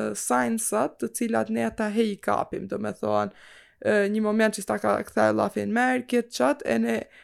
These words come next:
atë eksperiencë që ndoshta ka qenë shumë e merr, ne,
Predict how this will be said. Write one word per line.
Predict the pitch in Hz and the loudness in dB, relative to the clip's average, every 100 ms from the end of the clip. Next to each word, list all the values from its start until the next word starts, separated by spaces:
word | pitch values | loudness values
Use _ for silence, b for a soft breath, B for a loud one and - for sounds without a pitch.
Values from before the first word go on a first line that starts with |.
| B - | B 2
atë | 247 247 | 2 2
eksperiencë | 240 - 233 226 285 294 262 | -2 0 2 4 4 2 2
që | 254 | 0
ndoshta | 233 262 247 240 | 0 2 0 0
ka | 226 | 0
qenë | 254 240 | 0 0
shumë | - 262 233 | 0 0 2
e | 214 | 2
merr, | 240 277 262 | 4 4 2
ne, | 240 247 | 2 0